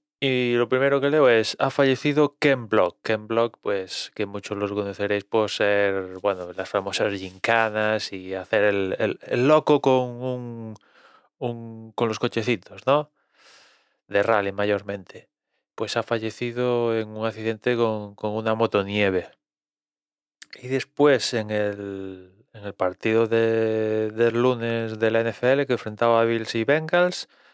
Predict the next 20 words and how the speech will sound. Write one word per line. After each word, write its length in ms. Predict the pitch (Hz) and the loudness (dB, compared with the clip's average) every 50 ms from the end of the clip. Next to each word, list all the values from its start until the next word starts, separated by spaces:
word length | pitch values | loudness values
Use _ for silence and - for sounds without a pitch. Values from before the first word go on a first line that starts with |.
| _ _ _ _ _ _ _ | _ _ _ _ _ _ _
pues, 720 | - 110 107 107 107 107 107 104 104 104 101 - - - | -4 -4 -2 -2 -2 -4 -2 -2 -4 -4 -6 -8 -10 -10
cuando 400 | _ - 113 110 107 107 110 - | _ 0 0 0 2 -2 -2 -2
transcurría 560 | 117 - - - 110 101 113 117 117 120 120 | -2 -2 0 -2 0 2 2 4 4 4 4
el 100 | 120 117 | 2 2
primer 340 | - 120 117 120 120 117 - | 0 -2 0 0 -2 -2 0
cuarto, 720 | - 131 139 147 156 156 151 _ _ 170 180 185 180 175 - | 2 4 6 6 4 2 -2 _ _ 0 0 0 -2 -4 -4
a 100 | - 113 | -4 -2
mitad 340 | 107 107 101 - - 127 120 | -2 -4 -2 2 2 2 2
más 200 | 120 113 - 113 | 0 -4 -4 -6
o 40 | |
menos 240 | 113 117 117 117 117 | -6 -4 -6 -4 -6
del 120 | 113 113 107 | -6 -6 -6
primer 260 | - 117 117 120 117 | -8 -8 -6 -8 -6
cuarto, 560 | - - 143 147 139 - _ 151 156 160 - _ _ _ _ _ _ _ _ _ | 0 2 2 2 0 0 _ 0 0 0 -4 _ _ _ _ _ _ _ _ _
en 120 | - 113 113 | -2 0 0
un 160 | 120 120 123 | 0 -2 -4
ataque 360 | 117 - 127 123 - 123 120 | 0 0 0 0 2 2 2
de, 600 | 120 120 120 117 117 117 117 117 117 117 117 117 | 4 4 2 2 2 2 2 0 0 0 0 2
de 140 | 113 120 120 | 2 2 4
Bengals, 640 | 131 143 147 147 147 156 156 160 165 156 143 - | 4 4 4 2 2 2 4 4 2 0 -2 -8